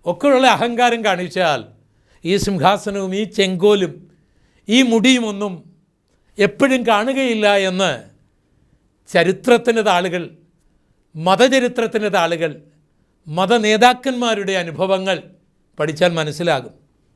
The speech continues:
അതുകൊണ്ട് മതനേതാക്കന്മാർ കുറേ കൂടെ വിനയപ്പെടുവാനുള്ള ഒരു സന്ദേശമാണ് കർത്താവായ യേശു ഈ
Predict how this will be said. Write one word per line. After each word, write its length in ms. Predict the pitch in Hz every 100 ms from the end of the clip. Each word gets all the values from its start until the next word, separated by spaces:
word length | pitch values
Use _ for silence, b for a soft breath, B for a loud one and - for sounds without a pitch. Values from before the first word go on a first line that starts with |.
| -
അതുകൊണ്ട് 420 | 151 165 185 175 160 113 b b b b
മതനേതാക്കന്മാർ 960 | 135 143 196 190 190 208 202 214 202 190 175 _ _ _ _ _ -
കുറേ 180 | 165 214 277
കൂടെ 280 | 262 247 226 196 - _ _ _ 147
വിനയപ്പെടുവാനുള്ള 1160 | 135 190 214 294 294 277 226 226 214 202 190 170 - _ _ _
ഒരു 140 | 156 190 196
സന്ദേശമാണ് 920 | 175 170 226 247 262 233 190 165 165 135 - _ _ _ _ _
കർത്താവായ 460 | 156 165 170 170 170 156
യേശു 260 | 151 156 156 147
ഈ 40 | 160